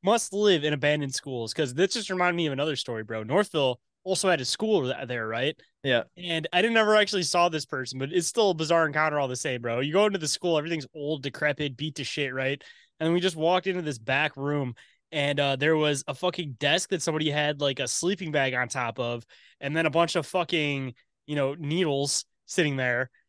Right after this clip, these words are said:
Speaker 1: And then there was, like, tampons and deodorant. We're like, "Oh, crackheads living here.
Speaker 2: <laughs>
Speaker 1: They're clearly a drug addict, so we should probably, uh, not be in this building."
Speaker 2: <laughs> That's hilarious. <laughs>
Speaker 1: Oh,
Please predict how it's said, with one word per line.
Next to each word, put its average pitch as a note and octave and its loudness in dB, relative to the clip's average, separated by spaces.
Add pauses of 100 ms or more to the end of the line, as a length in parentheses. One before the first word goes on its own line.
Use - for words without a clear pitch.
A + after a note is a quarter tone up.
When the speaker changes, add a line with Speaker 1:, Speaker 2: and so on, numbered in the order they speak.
Speaker 1:
And C#3+ -8
then D#3 -4
there D#3 -2
was, D3+ -2
like, C#3 -2
tampons F3 0
and E3 -6
deodorant. C3+ -2
We're C3+ -4
like, C3 -4 (120)
"Oh, C4 2 (260)
crackheads A3+ 4
living F#3 8
here. E3 6
Speaker 2:
<laughs> F#3+ 2
Speaker 1:
They're F3 0
clearly A#3+ 2
a G#3+ 4
drug G#3 2
addict, C#3 0
so D3 -6
we G3+ -6
should G#3+ -10
probably, G3 -4
uh, D#3+ 0
not D#3+ -6
be E3 -10
in E3+ -6
this D#3 -4
building." B2+ -2 (380)
Speaker 2:
<laughs> - -4 (1800)
That's D3+ 0 (100)
hilarious. E3+ 0 (540)
<laughs> A3 -2 (1300)
Speaker 1:
Oh, G#3 6